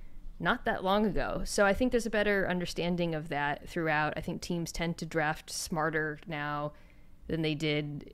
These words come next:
um, in the past. I think fans are much more educated about all of these things as well, which puts pressure on us to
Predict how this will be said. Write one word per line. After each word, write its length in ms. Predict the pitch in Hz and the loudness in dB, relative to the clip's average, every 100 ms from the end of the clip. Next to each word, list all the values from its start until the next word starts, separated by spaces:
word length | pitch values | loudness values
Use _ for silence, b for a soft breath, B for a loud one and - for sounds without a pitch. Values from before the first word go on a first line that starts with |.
| - | -8
um, 720 | - 143 143 143 143 143 175 | -4 0 0 0 -2 -4 -6
in 80 | 170 | -4
the 80 | 160 | -2
past. 480 | - 143 147 - - | -2 -2 -2 -4 -2
I 80 | 165 | 0
think 220 | 220 165 | 2 2
fans 840 | - 180 190 147 151 - - - - - | 4 6 6 2 -2 -4 -6 -8 -14 -4
are 140 | 160 156 | 0 2
much 320 | 156 156 - | 2 -2 -2
more 200 | 160 151 | -2 0
educated 500 | 160 160 151 139 151 | -2 -2 -4 -4 -4
about 180 | 139 139 | -4 -2
all 160 | 139 | -2
of 80 | 143 | -4
these 200 | 143 151 | -6 -8
things 300 | - 156 - | -8 -8 -8
as 140 | 147 190 | -4 2
well, 260 | 190 151 | 4 2
which 200 | 147 - | -2 -4
puts 180 | 180 - | -4 -4
pressure 340 | 165 151 - | -4 -4 -4
on 140 | 147 156 | -4 -2
us 260 | 156 - | -2 -4
to 260 | - 143 | -8 -6